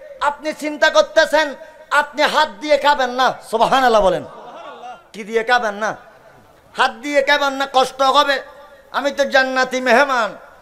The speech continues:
সাহেবের মতো বসে আছেন। চেয়ারম্যান মহোদয় আসলে,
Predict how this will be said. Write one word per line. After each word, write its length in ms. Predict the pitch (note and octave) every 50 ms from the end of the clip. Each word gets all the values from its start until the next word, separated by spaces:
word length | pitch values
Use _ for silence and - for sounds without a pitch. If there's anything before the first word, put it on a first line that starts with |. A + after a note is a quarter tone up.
| - -
সাহেবের 420 | - B3 B3+ B3+ B3+ A#3 B3 A3+ A3+
মতো 220 | A#3+ B3+ B3 A#3+
বসে 260 | A3+ A3 G3+ - G#3+
আছেন। 320 | G#3+ G#3 - - - - - - - - - - - - - - - - -
চেয়ারম্যান 340 | F#3+ G3+ G#3 A3 A3+ A3
মহোদয় 360 | A3 G#3+ G#3+ G#3+ G#3 A3+ G#3+ G3
আসলে, 400 | F3+ E3+ - F3+ F#3+ F3+ -